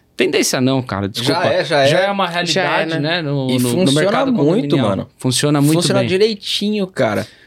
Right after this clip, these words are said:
Speaker 1: Funciona muito bem. A, a gente atende aí, é, mais de oito mil integradores em São Paulo, no estado de São Paulo, cara,
Speaker 2: Uou.
Speaker 1: nesse mercado, né? Um mercado enorme, né? De condomínio nem se fala. Então,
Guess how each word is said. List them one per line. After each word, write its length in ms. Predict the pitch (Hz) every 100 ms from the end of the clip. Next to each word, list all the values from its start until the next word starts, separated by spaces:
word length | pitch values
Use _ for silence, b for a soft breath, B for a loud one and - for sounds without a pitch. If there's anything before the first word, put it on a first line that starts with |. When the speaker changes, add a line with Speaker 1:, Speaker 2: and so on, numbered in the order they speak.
| B _
Speaker 1:
Funciona 360 | - 120 131 135
muito 240 | 139 147
bem. 320 | 131 123 117
A, 460 | 120 120 120 117 110
a 40 | 117
gente 240 | 160 190
atende 360 | 220 254 254 175
aí, 640 | 139 170 196 160 123 113 104 110
é, 240 | 113 107 104 - _
mais 280 | 120 139 190
de 100 | 156
oito 220 | 180 175
mil 120 | 156 185
integradores 680 | 180 160 151 135 156 165
em 80 | 165
São 240 | - 330
Paulo, 360 | 330 139 143 127
no 80 | 123
estado 300 | 123 143 151
de 60 |
São 160 | - 180
Paulo, 360 | - 131 107 98
cara, 160 | 95
Speaker 2:
Uou. 200 | 95 90 104 B B -
Speaker 1:
nesse 300 | 117 - 120
mercado, 480 | 123 123 113 104 107
né? 100 | 123
Um 40 |
mercado 340 | 131 127 139
enorme, 480 | 160 170 147 135 117
né? 220 | 120 123
De 260 | 107 110 120
condomínio 480 | 160 170 160 160 175
nem 120 | 175
se 140 | - 196
fala. 380 | - 151 131
Então, 400 | 113 117 131 147